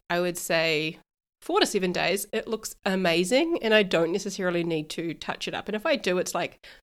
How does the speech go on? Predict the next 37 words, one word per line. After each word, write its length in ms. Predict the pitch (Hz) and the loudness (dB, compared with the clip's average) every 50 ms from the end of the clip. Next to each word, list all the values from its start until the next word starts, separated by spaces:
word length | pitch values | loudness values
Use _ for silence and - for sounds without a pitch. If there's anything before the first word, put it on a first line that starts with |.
| _ - | _ -16
flick 340 | - - 220 196 - - | -6 -4 -4 -4 -4 -2
the 100 | - 202 | -6 -6
straighteners 400 | 190 - 185 135 - 180 175 175 | -4 -2 -4 -2 -2 -2 -4 -4
through 160 | - - 165 165 | -4 -6 -6 -4
for, 120 | - 180 | -4 -4
like, 200 | 165 160 - - | -4 -4 -6 -6
two 180 | - 185 170 165 | -4 -4 -4 -4
minutes. 320 | 156 - - - - - | -4 -6 -8 -10 -12 -10
It 60 | - | -8
doesn't 200 | - 185 180 165 | -6 -4 -4 -4
take 140 | 165 170 - | -4 -4 -6
long. 180 | - - - - _ _ _ _ _ _ _ _ - - - - - - _ _ _ _ - - - - _ _ _ _ _ _ _ _ _ - | -6 -8 -10 -12 _ _ _ _ _ _ _ _ -20 -20 -20 -20 -20 -20 _ _ _ _ -20 -20 -20 -20 _ _ _ _ _ _ _ _ _ 4
Now, 240 | - 262 208 - - - _ _ _ _ _ _ _ _ _ - | 6 6 6 6 4 -4 _ _ _ _ _ _ _ _ _ 0
I 120 | 226 247 | 0 2
used 240 | 285 311 330 - - | 4 4 2 2 2
to 80 | 403 | 0
have 340 | 302 269 269 240 214 208 - - | 0 2 2 2 2 2 0 0
a 160 | 226 208 196 | 2 2 2
real 600 | 185 185 180 185 190 202 226 226 226 220 226 226 - | 2 2 0 0 2 4 4 4 4 4 0 0 0
negative 440 | - 214 214 196 180 196 185 175 | 2 0 0 2 2 0 0 0
attachment 580 | 180 180 - 185 156 - - - 214 226 240 - | -2 -2 -2 -2 -4 -2 -2 -2 -2 -2 -2 -2
to 120 | - 214 190 | -4 -4 -2
straightening 600 | - - - - 190 170 165 170 196 190 185 185 | -4 -4 -2 0 0 0 0 0 -2 -2 0 0
my 200 | 185 165 160 165 | 0 0 0 0
own 200 | 151 156 147 151 | 0 -2 -2 -2
hair. 400 | 156 143 165 160 - - - - - _ _ _ _ _ _ _ _ _ - | -4 -4 -6 -6 -6 -8 -10 -12 -16 _ _ _ _ _ _ _ _ _ 0
I 120 | 190 190 | 2 4
would 120 | 196 214 | 4 4
always 220 | 214 202 196 196 196 | 4 2 2 0 0
just 220 | - 214 208 - | -2 -4 -4 -2
wait 180 | 175 156 - - | -4 -4 -4 -4
for 100 | - 185 | -4 -2
the 100 | 180 180 | -2 -2
hairdresser 560 | 180 - 170 156 - - 175 - - - 151 | -2 -4 -6 -6 -4 -6 -8 -8 -6 -8 -8
to 180 | - - - 151 | -6 -6 -6 -6
do 160 | - - - | -6 -6 -6
it. 120 | - - | -8 -10